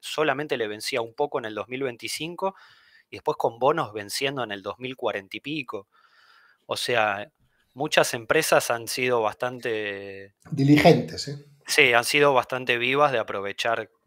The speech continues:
Speaker 1: teniendo claro que no iba a ser eterno <coughs> las tasas tan bajas. Pero
Speaker 2: Ay.
Speaker 1: así como ves eso, ves otras empresas con, con,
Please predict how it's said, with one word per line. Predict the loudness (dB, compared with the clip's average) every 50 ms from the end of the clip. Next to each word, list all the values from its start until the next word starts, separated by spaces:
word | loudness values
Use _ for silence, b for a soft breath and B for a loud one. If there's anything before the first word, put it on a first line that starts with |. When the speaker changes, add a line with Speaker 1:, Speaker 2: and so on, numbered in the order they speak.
| _ _
Speaker 1:
teniendo | -8 -6 -6 -6 -6 -6 -8 -8
claro | -4 -2 -2 -2 -2 -2 -6
que | -6 -10
no | -10 -10 -8
iba | -8 -8 -8 -8
a | -8
ser | -8 -8 -8 -8
eterno | -6 -2 0 0 0 -2 2 4 6
<coughs> | 6 6 6 6 4 4 2 0 -6 -12 -20 -20 -20 -20 _ _ _ _ _ -18 -10
las | -8 -8 -6 -4
tasas | -2 -2 -2 -2 -6 -8 -8
tan | -10 -4 2
bajas. | 4 4 4 2 -2 -10 -14 -18 _ _
Pero | -4 -2 0 0 0 2
Speaker 2:
Ay. | 2 2 0
Speaker 1:
así | 0 -2 -4 -2
como | -2 0 0 2 0
ves | 0 0 2 0
eso, | 0 0 2 2 2 2
ves | 2 -2 -2 -4
otras | -6 -4 -4 -4 -6 -6 -8
empresas | -14 -12 -8 -8 -6 -6 -6 -8 -8
con, | -12 -18 -20 -20 _
con, | _ _ -20 -20